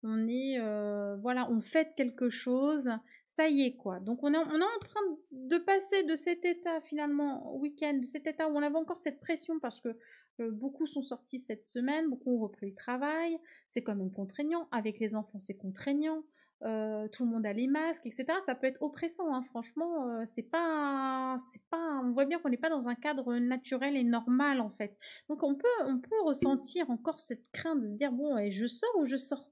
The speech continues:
pas, quoi ? » C'est un peu ça. Et on vous dit : « C'est bon, ce week-end, on passe dans la clarté. » Et il y a quelque chose de plus léger, d'accord ? Alors, je dis pas, euh, qu'il faut faire n'importe quoi, euh, pas respecter les gestes barrières, et cetera. Non,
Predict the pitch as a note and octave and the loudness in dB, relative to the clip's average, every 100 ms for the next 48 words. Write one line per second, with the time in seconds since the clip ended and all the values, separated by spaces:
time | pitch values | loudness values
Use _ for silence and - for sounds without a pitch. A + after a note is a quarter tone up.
0 | _ D#4+ C#4 - G3+ F#3 _ _ - C4 | _ -2 -2 -6 -8 -10 _ _ -6 -4
1 | C#4 B3+ - - - - - - - C#4 | -2 -4 -8 -12 -14 -18 -16 -12 0 2
2 | D4 D#4 F#4+ - F4 F4 G4+ F#4+ - C#4+ | 4 2 0 2 2 2 -2 -2 -4 -2
3 | E4+ E4+ C#4+ D4 D4+ C4+ C#4 C#4 C#4 C#4 | 0 2 2 2 0 2 2 2 -2 -2
4 | E4 - C#4+ C#4 D#4+ D4 - D4+ C4 - | -2 0 0 2 0 0 -2 -2 -2 0
5 | F4 E4 E4+ D4+ C#4 C#4+ - _ - G#3+ | 6 8 8 4 0 -4 -8 _ -8 -6
6 | B3+ A3 G#3 F#3+ A3+ D4 D4+ C#4 - - | -4 -4 -4 -4 -4 0 0 0 -2 -6
7 | G#3+ C#4 C4+ A#3 A#3+ - A#3 A#3 C#4+ D4 | -6 -2 -2 -2 -4 -4 -6 -2 -2 0
8 | D4+ D4+ C#4+ G#3+ G#3 A#3 A#3 A3+ A3+ B3 | 0 0 0 -2 -2 -2 -2 -4 -6 -4
9 | A3+ G#3 G3+ G#3 G3+ A3+ C4+ A3+ A3 - | -2 -4 -6 -6 -6 -4 -6 -6 -8 -6
10 | C4+ D4 C#4 C#4+ D4 | -2 2 4 4 2